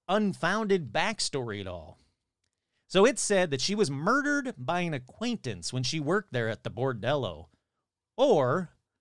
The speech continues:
that she was a co-ed named Sarah who was strangled by her boyfriend here.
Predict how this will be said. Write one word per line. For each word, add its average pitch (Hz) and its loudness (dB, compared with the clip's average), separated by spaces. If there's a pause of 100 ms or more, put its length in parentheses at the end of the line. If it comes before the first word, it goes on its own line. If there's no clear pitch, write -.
(300)
that 143 -2
she 190 2
was 175 4
a 127 2
co-ed 147 2
named 156 -2
Sarah 160 0
who 135 -4
was 143 -2
strangled 190 0
by 156 0
her 156 0
boyfriend 127 -4
here. 95 -8